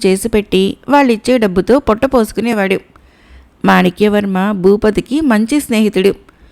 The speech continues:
ఊరు చివర పాడుబడిన భవనం ఒకటి ఉండేది. అది ఒక జమీందారుది. పిడుగుపడి కూలిపోయింది.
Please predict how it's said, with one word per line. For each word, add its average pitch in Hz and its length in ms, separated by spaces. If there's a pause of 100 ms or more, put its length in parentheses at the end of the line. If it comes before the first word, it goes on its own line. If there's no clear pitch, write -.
(360)
ఊరు 277 180
చివర 214 440
పాడుబడిన 226 600
భవనం 214 420
ఒకటి 208 260
ఉండేది. 190 440 (680)
అది 214 240
ఒక 247 220
జమీందారుది. 202 720 (720)
పిడుగుపడి 254 520
కూలిపోయింది. 208 720